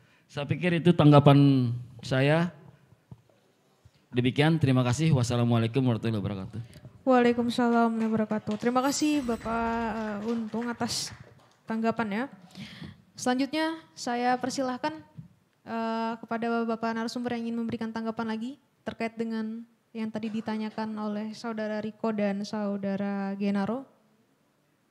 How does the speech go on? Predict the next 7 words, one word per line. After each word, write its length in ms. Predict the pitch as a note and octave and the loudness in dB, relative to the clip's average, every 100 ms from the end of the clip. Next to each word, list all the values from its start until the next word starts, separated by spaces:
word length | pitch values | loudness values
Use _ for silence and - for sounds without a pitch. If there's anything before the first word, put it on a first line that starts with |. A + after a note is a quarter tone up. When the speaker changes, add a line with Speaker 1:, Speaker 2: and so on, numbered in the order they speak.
| _ _ _ _ _ _ _ _ - | _ _ _ _ _ _ _ _ -6
Speaker 2:
Kepada 640 | A#3+ A#3+ A#3+ A#3+ A#3+ A#3 | -2 0 0 -2 -2 -2
Bapak 400 | A#3 A3+ A#3+ A#3 | -2 -2 0 0
Rian, 240 | B3 C4+ C#4+ C#4+ | 0 -2 -4 -10
mungkin 240 | C#4 C4 C#4 | -12 -10 -8
saya 240 | C4 A#3+ | -4 -2
persilakan, 400 | B3 C4+ B3 C4 | -2 -2 -4 -4
Pak. 160 | C4 | -6